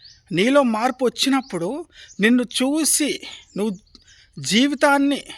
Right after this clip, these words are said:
జీవిస్తున్న విధానాన్ని నీ చుట్టూ ఉన్న వాళ్ళు చూసి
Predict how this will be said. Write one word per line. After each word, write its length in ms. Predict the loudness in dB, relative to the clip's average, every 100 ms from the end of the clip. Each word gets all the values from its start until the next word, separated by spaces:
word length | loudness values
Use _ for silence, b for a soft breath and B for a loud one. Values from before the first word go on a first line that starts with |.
| B B
జీవిస్తున్న 640 | -6 -2 0 -2 -2 0 0
విధానాన్ని 840 | 0 -2 0 0 2 0 -2 -4 -10 _ B B -4
నీ 100 | -2 -2
చుట్టూ 220 | -2 -2
ఉన్న 220 | 0 2
వాళ్ళు 260 | 2 2 0
చూసి 680 | -4 -4 0 0 0 -4